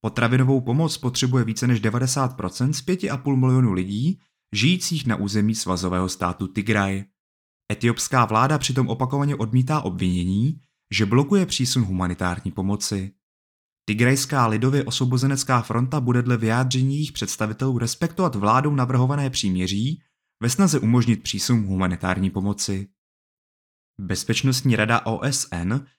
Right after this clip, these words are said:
jednomyslně schválila novou přechodnou misi Africké unie v Somálsku.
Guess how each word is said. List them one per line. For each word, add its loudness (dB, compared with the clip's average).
jednomyslně 2
schválila -2
novou 0
přechodnou -4
misi -4
Africké -6
unie -2
v -6
Somálsku. -2